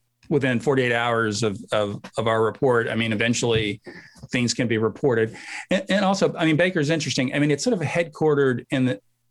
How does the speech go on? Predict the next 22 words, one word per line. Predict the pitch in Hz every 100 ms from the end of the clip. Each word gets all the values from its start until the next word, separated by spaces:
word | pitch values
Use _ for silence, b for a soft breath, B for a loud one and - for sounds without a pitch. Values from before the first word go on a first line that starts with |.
| _ _ _ -
in |
Chicago, | 131 151 139 131 131 127 120 120 B B B _
but | 156
it's | 151
also | 262 175 135
truly | - 160 156 131
a | 117
global, | 123 120 113
they | 120
call | 120 170
themselves | 143 123 120 113
the | 117
original | 113 113 113
global | 107 117 110 104
law | 104 104
firm. | - 95
They're, | 101 110 107
they're | 113
truly | - 156 139 120
a |
global | 117 120 107 113 107
operation. | 98 95 104 95 98 95 - 104 113